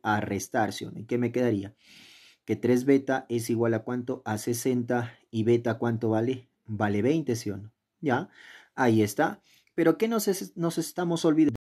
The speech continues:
de este triangulito de acá, ¿sí o no? Donde tienes un ángulo interno que vale noventa, uno que vale teta y otro que vale beta. Tú sabes muy bien que si yo sumo estos tres ángulos, ¿cuánto tiene que ser? Ciento ochenta.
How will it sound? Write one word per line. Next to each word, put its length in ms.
de 80
este 220
triangulito 640
de 80
acá, 260
¿sí 160
o 80
no? 260
Donde 460
tienes 320
un 160
ángulo 240
interno 400
que 80
vale 240
noventa, 540
uno 300
que 80
vale 240
teta 460
y 160
otro 240
que 80
vale 200
beta. 420
Tú 100
sabes 380
muy 160
bien 200
que 120
si 180
yo 160
sumo 460
estos 400
tres 260
ángulos, 560
¿cuánto 400
tiene 260
que 120
ser? 240
Ciento 340
ochenta. 560